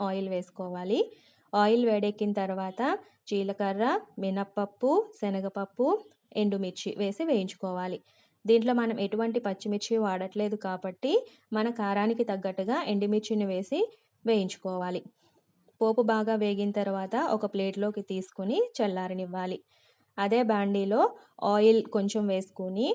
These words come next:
ముందుగా మనం తరిగి పెట్టుకున్న దోసకాయ ముక్కల్ని వేసుకోవాలి.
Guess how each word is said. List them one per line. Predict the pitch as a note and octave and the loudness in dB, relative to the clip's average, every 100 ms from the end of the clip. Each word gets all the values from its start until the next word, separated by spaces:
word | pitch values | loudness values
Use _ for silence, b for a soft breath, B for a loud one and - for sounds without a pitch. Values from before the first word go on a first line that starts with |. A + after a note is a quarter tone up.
| - _ _ _ G#3 | -4 _ _ _ -2
ముందుగా | G#3+ G#3+ A3 | 2 4 4
మనం | A#3 A3 A3 | 2 2 2
తరిగి | A3 G3 F#3+ | 2 0 0
పెట్టుకున్న | G3 G3 G3+ G3 F#3 B3+ | -2 -2 -4 -6 -4 -2
దోసకాయ | F4+ G#3+ G3+ - G3+ | 2 2 2 -2 -2
ముక్కల్ని | G3+ F#3+ - F#3 C#4+ | -2 -4 -6 -4 0
వేసుకోవాలి. | D4 - - F#3 F#3 F#3 | 0 -2 -6 -6 -4 -4